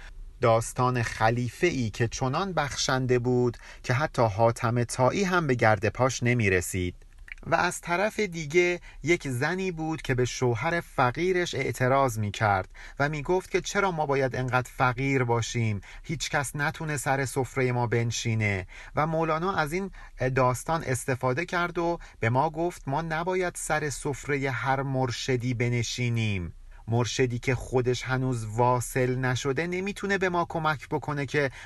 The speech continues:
ما هم واصل بشیم. حالا در ابیات پیش رو مولانا می‌خواد به ما این نکته رو بگه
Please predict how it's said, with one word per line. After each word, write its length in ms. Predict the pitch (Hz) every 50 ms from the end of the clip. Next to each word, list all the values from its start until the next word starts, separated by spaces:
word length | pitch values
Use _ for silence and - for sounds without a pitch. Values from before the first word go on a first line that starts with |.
| -
ما 240 | - 135 135 135 135
هم 240 | 120 117 135 127 127
واصل 520 | 120 117 127 123 117 - - 127 120 113
بشیم. 580 | 110 113 110 - - - 107 101 95 87 82 - - - - - - - - - - - - - -
حالا 240 | - 180 202 233 240
در 220 | 220 196 180 -
ابیات 520 | - 139 139 139 147 143 151 147 143 - 151
پیش 360 | 139 - - 151 143 - -
رو 420 | 160 156 170 196 214 214 220 208 - - - -
مولانا 460 | 139 147 151 147 151 151 156 170 196
می‌خواد 380 | 190 180 147 - - 185 190 185 - - -
به 80 | 139 147
ما 180 | 147 165 180
این 260 | 156 170 208 214 208
نکته 260 | 202 196 - - - 190
رو 140 | 185 185
بگه 460 | 175 175 175 170 165 170 165 165 165